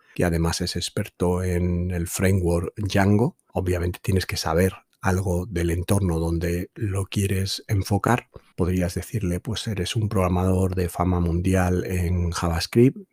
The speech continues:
del entorno, eh, Express o Nest, eh, J S o cualquier otro entorno de trabajo,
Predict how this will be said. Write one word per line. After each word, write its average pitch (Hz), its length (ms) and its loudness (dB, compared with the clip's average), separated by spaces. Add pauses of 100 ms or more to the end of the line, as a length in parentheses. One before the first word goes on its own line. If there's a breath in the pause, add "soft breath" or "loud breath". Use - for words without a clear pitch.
del 85 680 0 (180 soft breath)
entorno, 87 1000 -2 (840)
eh, 87 380 -6
Express - 720 -2 (320)
o 87 160 0
Nest, 92 480 2 (280)
eh, 92 480 -6
J 87 360 2
S 123 340 2 (100)
o 80 160 2
cualquier 80 580 0
otro 87 640 0 (260)
entorno 92 460 2
de 90 100 0
trabajo, 104 520 2